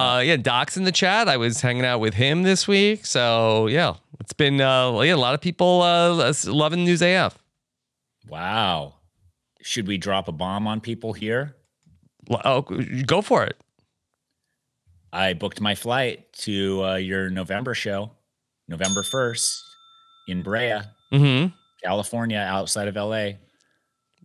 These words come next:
Speaker 1: Very
Speaker 2: So
Speaker 1: exciting.
Speaker 2: I'll be there.
Speaker 1: Yeah.
Speaker 2: Maybe hiding on the back row, uh, maybe up front somewhere, front and center. But I don't need the attention and the accolades, uh,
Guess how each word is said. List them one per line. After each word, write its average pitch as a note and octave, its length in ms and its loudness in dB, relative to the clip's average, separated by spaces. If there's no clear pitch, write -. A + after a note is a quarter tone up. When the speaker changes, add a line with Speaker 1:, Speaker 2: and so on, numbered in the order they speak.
Speaker 1:
Very G#2+ 240 0
Speaker 2:
So - 60 -4
Speaker 1:
exciting. E3+ 280 0
Speaker 2:
I'll D#3 60 0
be F#2+ 120 -2
there. F#2+ 260 -2
Speaker 1:
Yeah. C3+ 180 0
Speaker 2:
Maybe F#2 280 -2
hiding G#2+ 360 0
on G#2+ 120 0
the G2+ 80 -2
back G#2 280 -2
row, A#2+ 540 -4
uh, F#2+ 380 -8
maybe F#2 400 -6
up G#2 120 -6
front G#2 300 -8
somewhere, A2+ 360 -4
front G#2 180 -8
and G2 100 -8
center. A2+ 420 -4
But G2 240 -10
I G#2+ 100 -12
don't G#2+ 200 -8
need F2 380 -8
the E2+ 120 -8
attention D2+ 600 -12
and E2 120 -12
the D#2 80 -12
accolades, D#2 760 -8
uh, C#2+ 200 -14